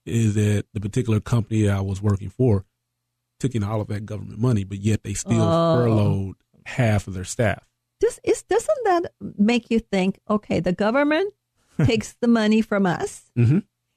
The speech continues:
Speaker 2: and then they take it to Washington, and then Washington decides, you know, to give money out to the big bosses, and then the big bosses forget, they furlough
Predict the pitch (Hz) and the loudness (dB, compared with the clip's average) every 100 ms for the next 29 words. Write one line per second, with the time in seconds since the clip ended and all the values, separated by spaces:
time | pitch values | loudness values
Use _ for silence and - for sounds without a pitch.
0 | - 214 202 208 208 196 214 233 403 _ | -6 2 4 4 4 4 2 2 0 _
1 | 240 208 214 214 214 - 202 180 180 170 | -2 0 0 -2 -2 0 2 4 2 0
2 | 160 170 - 190 - 202 196 233 226 254 | -2 -2 0 -2 0 0 2 4 4 2
3 | 480 - 220 208 190 190 190 - 185 180 | 0 0 0 2 2 2 0 0 2 2
4 | 185 - _ _ _ _ _ - 202 202 | 0 -6 _ _ _ _ _ -2 2 4
5 | 190 175 175 - - 214 180 208 214 196 | 4 2 0 -2 -2 0 2 2 4 4
6 | 190 180 185 196 196 185 165 - 196 190 | 4 4 2 0 0 0 -2 -2 -4 -2
7 | 170 151 - - 370 - - 185 185 185 | 0 0 0 -2 -2 -6 -4 0 4 4
8 | 185 185 262 262 202 - 196 - 175 180 | 2 0 -2 0 -2 0 -4 -2 -2 0
9 | 175 - _ _ - 208 - 247 226 180 | 0 -2 _ _ -6 -6 -2 0 2 0
10 | 180 | -2